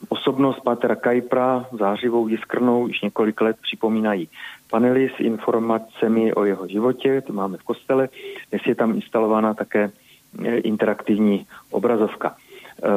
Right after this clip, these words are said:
od loňska máme v kostele také ve speciální schránce ostatky otce Kajpra, které byly objeveny a vyzvednuty na Vyšehradském hřbitově.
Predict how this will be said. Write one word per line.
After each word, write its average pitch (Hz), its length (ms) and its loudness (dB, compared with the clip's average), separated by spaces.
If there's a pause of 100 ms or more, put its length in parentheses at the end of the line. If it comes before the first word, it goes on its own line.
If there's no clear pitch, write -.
(380)
od 120 140 2
loňska 135 380 2
máme 120 260 4
v 117 60 -8
kostele 117 420 0
také 113 300 -2
ve 104 100 0
speciální 117 600 0
schránce 110 800 0
ostatky - 640 -4 (240)
otce - 260 -6
Kajpra, 131 560 0 (540)
které 110 180 2
byly 110 180 2
objeveny 107 480 2
a 101 40 0
vyzvednuty 104 760 0 (580)
na 98 280 2
Vyšehradském 101 760 -2 (180)
hřbitově. 135 600 0